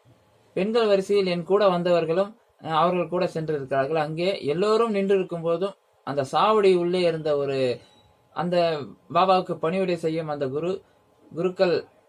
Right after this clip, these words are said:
என் மனைவியை கூப்பிட்டு, "சாய், இந்த மாலையை போடுங்கன்னு" ஹிந்தியில சொல்லியிருக்கிறாங்க. ஒரு மாலையை கையில கொடுத்து, கூட ஒரு துணியும் கொடுத்துருக்குறாங்க. கொடுத்து அந்த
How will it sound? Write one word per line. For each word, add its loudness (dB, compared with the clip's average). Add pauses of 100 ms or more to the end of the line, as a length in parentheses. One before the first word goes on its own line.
(140)
என் -4
மனைவியை 2
கூப்பிட்டு, -2 (840)
"சாய், 2 (180)
இந்த -4
மாலையை 2
போடுங்கன்னு" -2
ஹிந்தியில 4
சொல்லியிருக்கிறாங்க. -4
ஒரு -2
மாலையை 0
கையில -2
கொடுத்து, -6 (880)
கூட 2 (100)
ஒரு 2
துணியும் -2
கொடுத்துருக்குறாங்க. -4 (100)
கொடுத்து -6
அந்த 0